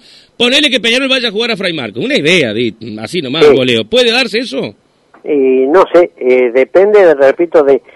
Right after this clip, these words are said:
Speaker 2: de los clubes, pero yo no creo que Peñarol quiera definir, eh, <laughs> eh, en Fray Marcos.
Speaker 1: Ahora, estamos todos tan
Speaker 2: Sinceramente lo
Speaker 1: apura-,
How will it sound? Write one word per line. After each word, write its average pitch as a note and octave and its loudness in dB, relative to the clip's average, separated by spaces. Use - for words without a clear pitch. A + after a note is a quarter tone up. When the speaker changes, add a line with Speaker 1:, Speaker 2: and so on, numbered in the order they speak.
Speaker 2:
de C#3+ 4
los C3+ 4
clubes, G3+ 6
pero D#3+ 2
yo F3 4
no D#3 2
creo D#3+ 6
que D3 4
Peñarol C3+ 4
quiera C#3+ 4
definir, B2+ 0
eh, B2 -2
<laughs> - -20
eh, C3 0
en C3+ 2
Fray C3 4
Marcos. G#2+ -2
Speaker 1:
Ahora, F#3+ 2
estamos A#3+ 0
todos B3+ 2
tan C#4 2
Speaker 2:
Sinceramente A#3+ 4
lo C4 4
Speaker 1:
apura-, - 4